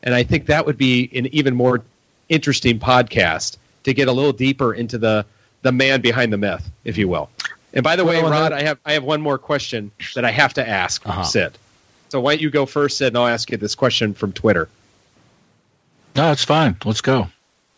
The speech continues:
Speaker 1: All right. So, um, I have a question I promised to answer or ask it. Uh, this is from someone you may or may not know. Uh, the listener, uh, the question is, "Sir, uh, Mister Matthew, in one of your books,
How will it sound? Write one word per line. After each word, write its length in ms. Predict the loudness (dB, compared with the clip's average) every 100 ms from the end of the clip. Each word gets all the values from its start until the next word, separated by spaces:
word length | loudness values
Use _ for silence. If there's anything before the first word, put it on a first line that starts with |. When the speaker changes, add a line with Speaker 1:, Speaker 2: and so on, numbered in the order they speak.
| _
Speaker 1:
All 80 | 0
right. 220 | 2 2 0
So, 380 | 2 2 2 2
um, 340 | 0 0 -4
I 120 | -2 -2
have 80 |
a 40 | 0
question 400 | 0 0 0 -2
I 80 | -2
promised 520 | -2 0 0 0 -4
to 100 | -4
answer 300 | -4 -6 -4
or 180 | 0 2 4
ask 280 | 2 4
it. 140 | 0 0 _ -20 -20 _ -6
Uh, 300 | 0 2 2
this 340 | 0 0 -2 0
is 260 | -2 -2
from 500 | -2 0 2 2 0 -6
someone 400 | -8 -2 0 2
you 120 | 2 0
may 360 | 2 2 2
or 200 | 2 2
may 200 | 2 2
not 260 | 4 2 2
know. 320 | 2 2 0 _ _ _ _ _
Uh, 240 | -2 0 2
the 140 | 2
listener, 540 | 2 0 2 2 2 0
uh, 180 | 0 2
the 100 | 2
question 300 | 0 0 2
is, 160 | 2 2
"Sir, 300 | 0 0 -2 _ _ -8 0
uh, 220 | 2 2
Mister 460 | 0 -2 2 0 2
Matthew, 500 | 2 2 0 -6 -8 _ _ _ _ _ _ _
in 180 | 0 2
one 180 | 4 2
of 120 | 2
your 140 | 0 0
books, 560 | 0 -2 -4 -10 -10